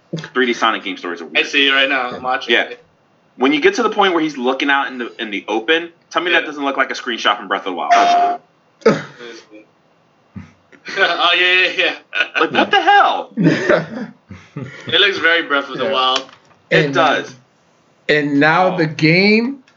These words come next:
Speaker 3: that's basically going to take Vic's entire paycheck.
Speaker 1: Which
Speaker 2: Tina,
Speaker 1: one?
Speaker 2: Tina?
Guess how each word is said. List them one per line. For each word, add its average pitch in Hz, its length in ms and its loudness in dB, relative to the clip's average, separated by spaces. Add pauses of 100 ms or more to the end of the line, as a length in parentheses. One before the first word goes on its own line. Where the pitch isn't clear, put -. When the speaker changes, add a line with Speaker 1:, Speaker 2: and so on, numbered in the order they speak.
(140)
Speaker 3:
that's 165 260 2
basically 185 560 2
going 180 400 4
to 165 180 -2
take 165 440 0
Vic's 180 440 0
entire 156 680 0
paycheck. 202 720 2 (640)
Speaker 1:
Which 110 140 -10
Speaker 2:
Tina, - 120 0
Speaker 1:
one? 123 120 -6
Speaker 2:
Tina? 151 300 -4